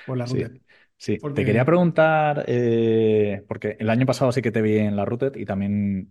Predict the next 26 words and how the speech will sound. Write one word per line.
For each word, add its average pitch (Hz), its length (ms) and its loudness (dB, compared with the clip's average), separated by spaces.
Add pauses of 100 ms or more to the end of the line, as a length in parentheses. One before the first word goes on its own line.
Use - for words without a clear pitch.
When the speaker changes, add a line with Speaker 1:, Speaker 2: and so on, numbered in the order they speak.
(120)
Speaker 2:
otra 107 420 -2
charla 101 300 -2
que, 95 380 -4
que 92 120 -6
hizo, 85 400 -4
eh, 82 640 -6
S - 200 -8
dos, 95 380 -6
que, 85 560 -8
que - 80 -20
también 90 200 -4
estaba 87 260 -6
muy 87 160 -10
chula. 113 280 -4 (560)
Eh, 113 760 2
¿en 107 120 -2
qué 117 120 -4
te 110 100 0
inspiras 104 400 -4
para 90 180 -4
poner 90 460 -6
el 90 160 -6
nombre 90 200 -4
a - 20 -6
las 82 140 -8
charlas? - 500 -10